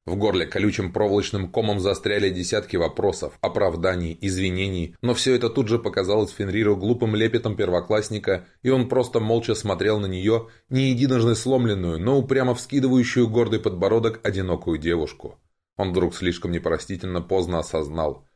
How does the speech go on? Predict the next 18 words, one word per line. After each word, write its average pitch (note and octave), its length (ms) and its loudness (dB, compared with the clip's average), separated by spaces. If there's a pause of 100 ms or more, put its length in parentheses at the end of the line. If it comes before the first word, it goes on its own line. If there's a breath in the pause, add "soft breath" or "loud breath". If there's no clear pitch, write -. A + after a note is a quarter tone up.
(180)
Лея G#2 240 2
выступала F#2 540 0
одна F2 240 -2
против F2 400 -2
целого E2 380 0
мира. E2 440 -6 (260)
Нежная G2 420 -2
птичка G#2+ 360 -4
из F#2+ 120 0
золотой F#2+ 340 2
клетки, G2 400 -2
вынужденная A2 580 2
в G#2 60 2
одночасье G#2+ 600 0
превратиться G#2+ 600 0
из A2+ 240 0
беззащитной G2+ 640 -2
ласточки A2 680 0